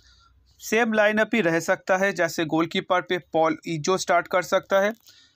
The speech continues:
राइट बैक पे कडाटे, जेसन गेरिया और लेग ब्रॉक्सम सेंट्रल मिड डिफेंड पे रहेंगे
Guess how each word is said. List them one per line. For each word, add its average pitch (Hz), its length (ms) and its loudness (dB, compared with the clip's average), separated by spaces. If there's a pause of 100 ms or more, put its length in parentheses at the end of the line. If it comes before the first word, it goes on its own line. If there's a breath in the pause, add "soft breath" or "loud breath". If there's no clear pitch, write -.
(260 soft breath)
राइट 165 320 0
बैक 196 340 0
पे 196 120 -2 (100)
कडाटे, 165 720 0
जेसन 170 420 -2
गेरिया 175 440 0
और 151 400 2
लेग 156 320 -2
ब्रॉक्सम 165 540 0
सेंट्रल 156 460 -2
मिड 160 200 -4 (120)
डिफेंड 160 320 -4
पे 175 120 -2
रहेंगे 175 460 -2